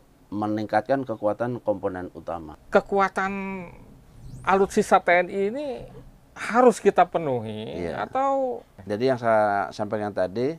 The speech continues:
Speaker 1: bahwa sistem pertahanan negara itu kita punya konsep menuju ke, eh, minimum
Speaker 2: Essential
Speaker 1: force,
Speaker 2: force.
Speaker 1: ya kan? Jadi itu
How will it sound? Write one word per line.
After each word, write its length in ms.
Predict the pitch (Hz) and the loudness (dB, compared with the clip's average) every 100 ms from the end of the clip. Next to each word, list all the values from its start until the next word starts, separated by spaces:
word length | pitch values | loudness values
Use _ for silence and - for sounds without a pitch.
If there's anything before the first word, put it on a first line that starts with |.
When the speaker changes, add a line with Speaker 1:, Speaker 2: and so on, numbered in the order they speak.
| _ _ _ _ _ - | _ _ _ _ _ -6
Speaker 1:
bahwa 720 | 90 95 101 107 107 101 - - _ _ _ | 0 4 6 6 6 2 -2 -10 _ _ _
sistem 560 | - - 107 - 117 107 | -18 -10 -10 -4 -4 -2
pertahanan 480 | 101 101 98 104 90 | -2 -2 -2 -4 -2
negara 320 | 92 87 92 | -2 0 -2
itu 480 | 78 - 117 131 147 - _ _ _ _ _ _ _ _ _ - 104 | -6 -6 -4 -2 -4 -14 _ _ _ _ _ _ _ _ _ -12 -10
kita 480 | 104 123 131 127 | -2 4 4 4
punya 240 | - 110 104 | 0 -4 -4
konsep 400 | - 98 127 110 | -4 -2 -2 0
menuju 400 | 110 104 101 113 | -2 -4 -4 -4
ke, 200 | 113 117 127 - _ _ _ _ _ _ _ - | 0 0 0 -8 _ _ _ _ _ _ _ -12
eh, 440 | 67 76 69 65 - | -6 -4 -4 -6 -10
minimum 640 | - 107 110 107 117 123 104 - _ - - _ | -10 -6 -4 -2 -4 -4 -8 -18 _ -20 -20 _
Speaker 2:
Essential 480 | - 143 156 143 151 | -12 -6 -6 -2 2
Speaker 1:
force, 400 | - 165 104 - | 6 8 6 2
Speaker 2:
force. 80 | - | -6
Speaker 1:
ya 80 | 82 | -4
kan? 240 | 85 110 - _ _ - _ - | -4 -6 -14 _ _ -20 _ -12
Jadi 480 | 78 104 110 110 - _ _ _ _ _ - | -6 -2 -2 -4 -8 _ _ _ _ _ -4
itu 480 | 117 - 165 165 | -4 0 2 2